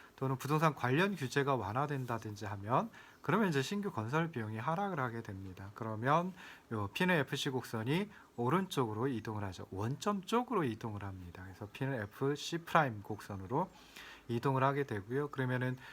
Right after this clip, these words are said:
어, 자산 가격이 피제로로 주어져 있을 때 예전에는 애초에 균형에선 씨제로가 신규 공급량이었는데, 어, 이제는 그게 아니라 신규 공급량이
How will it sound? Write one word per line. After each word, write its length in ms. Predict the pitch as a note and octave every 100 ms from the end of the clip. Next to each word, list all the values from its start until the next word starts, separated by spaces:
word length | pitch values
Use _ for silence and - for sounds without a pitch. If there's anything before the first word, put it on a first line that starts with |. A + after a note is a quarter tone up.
| -
어, 160 | - G#2
자산 280 | - C#3 F3+
가격이 340 | F3 D#3+ D3
피제로로 600 | C#3+ G3+ G3+ F#3 E3+ D#3+
주어져 380 | D3 C3 C3+ C3
있을 260 | A#2 - A2+
때 360 | - C#3+ E3+ F3 - -
예전에는 680 | A#2 A#2 D3+ C#3 A#2 B2+ B2 G#2
애초에 340 | A2+ - C#3+
균형에선 500 | C3 A#2+ B2 A#2 B2+
씨제로가 600 | - F#3+ G#3 C3 A#2 A2+
신규 320 | A#2 D#3+ E3
공급량이었는데, 1300 | D3+ A2 A2 A2+ G2+ G2+ B2+ G#2+ G#2 G2+ A2+ F3+ E3 A2+ - - -
어, 120 | A#2
이제는 340 | A#2 B2 D3
그게 260 | C3 A#2 A2+
아니라 380 | G#2+ G2+ C3+ G3
신규 300 | - F#3+ F#3
공급량이 640 | C3 A2 G#2 G2+ G2+ D3+